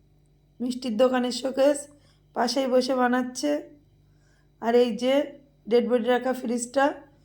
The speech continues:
উপরে এখনও স্টিকার আছে। এই যে আমাদের দোকানের বোর্ড কিন্তু দেখুন, স্বপ্ন ফেব্রিকেশন নাম্বার দেওয়া আছে।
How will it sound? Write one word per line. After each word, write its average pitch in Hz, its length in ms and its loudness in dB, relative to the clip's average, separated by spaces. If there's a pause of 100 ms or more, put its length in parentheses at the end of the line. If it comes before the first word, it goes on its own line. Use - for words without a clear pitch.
(440)
উপরে 247 380 2
এখনও 262 320 -2 (100)
স্টিকার 262 500 0
আছে। 254 340 0 (1300)
এই 240 160 4
যে 254 120 2
আমাদের 254 420 4
দোকানের 247 560 2 (760)
বোর্ড 247 280 6
কিন্তু 247 320 -4
দেখুন, 240 420 0
স্বপ্ন 247 460 0
ফেব্রিকেশন 247 720 2 (380)
নাম্বার 226 400 0
দেওয়া 254 260 2
আছে। 262 280 0